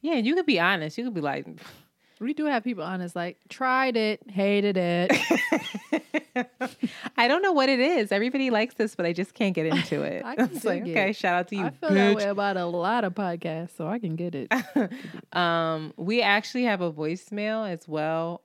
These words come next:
Speaker 1: I didn't listen to this, but all I saw, all I saw was my name mentioned, and I feel like this person is kinda s-, sunning me. But, you know, what's new? Um, I'm a little tender, so if I cry, y'all just,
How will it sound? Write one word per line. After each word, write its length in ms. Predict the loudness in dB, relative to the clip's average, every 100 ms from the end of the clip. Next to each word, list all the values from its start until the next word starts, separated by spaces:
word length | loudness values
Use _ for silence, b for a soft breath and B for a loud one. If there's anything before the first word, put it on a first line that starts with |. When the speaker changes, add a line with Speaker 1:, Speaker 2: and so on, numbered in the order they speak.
| 2
Speaker 1:
I 180 | 2 2
didn't 260 | 0 0
listen 240 | 0 -2 -4
to 100 | -2
this, 260 | -2 -4 -2
but 160 | -2
all 200 | 0 0
I 140 | 0 -2
saw, 400 | -6 -6 -2 -2
all 220 | -2 -2
I 140 | -2
saw 600 | -4 -8 -6 -2 0 -2
was 200 | -4 -6 -6
my 160 | -6
name 320 | -6 -6 -6
mentioned, 420 | -8 -8 -8 -10 -8
and 120 | -8
I 120 | -10
feel 340 | -12 -8 -4
like 220 | -2 -4 -6
this 160 | -10
person 320 | -6 -6 -6
is 160 | -12 -12
kinda 320 | -6 -4 -2
s-, 600 | -6 -10 -20 -18 -18 -18 -20
sunning 540 | -18 -8 -6 -4 -4
me. 200 | -4 -8 _ B B B B B B B B B B _ -2
But, 240 | 0 2
you 140 | 2
know, 200 | 2 0
what's 440 | -4 0 0 0 0
new? 360 | 2 2 -2 -8 B B B B B
Um, 320 | -8 -6 -6 -6
I'm 160 | -6
a 40 | -4
little 260 | -4 -4
tender, 500 | -4 -2 -2 0 -2
so 180 | -4 -6
if 120 | -6 -4
I 140 | -4
cry, 640 | -4 -4 -2 0 -2 -6 _ _ _ _ _ _ _ _ _ _ _ _ _ _ _ _ _ -14
y'all 140 | -10
just, 200 | -10